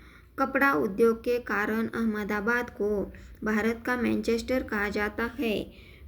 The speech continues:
क्वेश्चन फ़ाइव, झीलों का नगर किसे कहा जाता है? पर्याय वन उदयपुर, टू श्रीनगर, थ्री मैसूर,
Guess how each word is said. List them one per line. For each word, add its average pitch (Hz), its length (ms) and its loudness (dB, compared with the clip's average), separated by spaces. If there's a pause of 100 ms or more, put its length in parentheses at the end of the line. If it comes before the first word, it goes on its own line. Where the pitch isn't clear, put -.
(140)
क्वेश्चन 240 600 0 (1160)
फ़ाइव, 254 380 2 (500)
झीलों 277 420 6
का 285 240 0
नगर 202 440 0 (320)
किसे 269 340 0
कहा 220 300 0
जाता 208 360 0
है? 214 340 0 (520)
पर्याय 214 340 4
वन 220 640 2
उदयपुर, 220 920 2
टू 262 380 2 (180)
श्रीनगर, 214 640 2 (280)
थ्री 269 420 0 (420)
मैसूर, 226 760 2